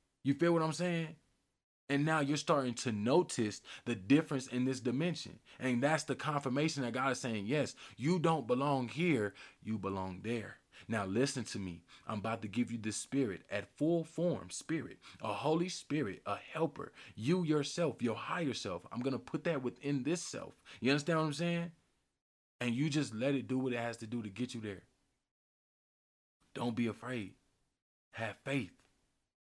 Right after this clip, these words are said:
Be encouraged. Accept the long suffering that is not even that long when you look at it in the spirit. The blessings are here for you.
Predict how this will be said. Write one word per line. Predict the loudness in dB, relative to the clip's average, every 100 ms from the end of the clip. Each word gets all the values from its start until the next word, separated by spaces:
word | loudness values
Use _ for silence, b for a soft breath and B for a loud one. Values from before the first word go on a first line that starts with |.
| -2
Be | 0
encouraged. | 0 -2 -2 0 -2 -4 -16 -18 _ _ _ _ _ _ -4
Accept | -4 -4 -4 -6 -2
the | -2
long | 0 0 0
suffering | -4 -2 -2 -2 -14 -16 -18 _ _ _ _ _ _ _
that | 4 4 2
is | -2 -2
not | -2 -2
even | -2 -4 -4
that | -4 -6 -6
long | -2 0 0
when | -2
you | -2
look | -2 -2
at | -4 -6
it | -6
in | -8
the | -10
spirit. | -10 -6 -6 -8 _ _ _ _ _ _ _ _ _ _ _ _ _ _ _ _ _ _ _ -20 -10
The | -10
blessings | -6 -4 -4 -4 -8 -8 -10
are | -12 -12 -12
here | -6 -4 -4
for | -10
you. | -18 -18